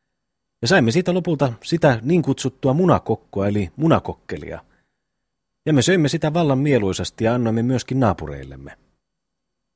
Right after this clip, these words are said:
Eero. Hyvää unta. Juhani. Katkeraa, katkeraa.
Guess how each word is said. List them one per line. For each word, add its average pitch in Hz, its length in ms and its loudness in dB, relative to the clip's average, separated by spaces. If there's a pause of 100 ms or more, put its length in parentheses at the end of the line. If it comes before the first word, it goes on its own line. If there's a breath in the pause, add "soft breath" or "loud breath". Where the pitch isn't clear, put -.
(640)
Eero. 80 380 -4 (1080)
Hyvää 123 340 2
unta. 95 400 -6 (1080)
Juhani. 82 420 -4 (1000)
Katkeraa, 90 640 0
katkeraa. 80 640 -6